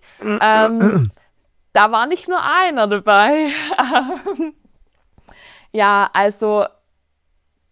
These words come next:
Speaker 1: auch grad zum Beispiel, ich habe letztens einen TikTok gesehen von einer Familie, wo das Kind mit zwei oder drei, äh, Leukämie hat. Und, ähm, ich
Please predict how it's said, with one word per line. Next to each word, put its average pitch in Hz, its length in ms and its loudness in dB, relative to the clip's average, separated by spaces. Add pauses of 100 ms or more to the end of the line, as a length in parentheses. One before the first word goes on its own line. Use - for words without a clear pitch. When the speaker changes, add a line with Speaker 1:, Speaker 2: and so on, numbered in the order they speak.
(380)
Speaker 1:
auch 226 200 2
grad 269 260 -4
zum 262 100 -6
Beispiel, 240 200 -6
ich - 60 -8
habe 220 120 -2
letztens 226 480 -2
einen 190 300 -2
TikTok 254 420 -8
gesehen 247 420 -6
von 214 220 -6
einer 196 400 -2
Familie, 240 720 0 (440)
wo 202 120 2
das 190 240 -2
Kind 262 640 2
mit 190 220 -6
zwei 202 360 2
oder 196 200 -2
drei, 202 520 -2 (320)
äh, 185 220 2
Leukämie 196 540 0
hat. 247 320 -6 (800)
Und, 196 640 2
ähm, 180 500 -2 (280)
ich - 180 -12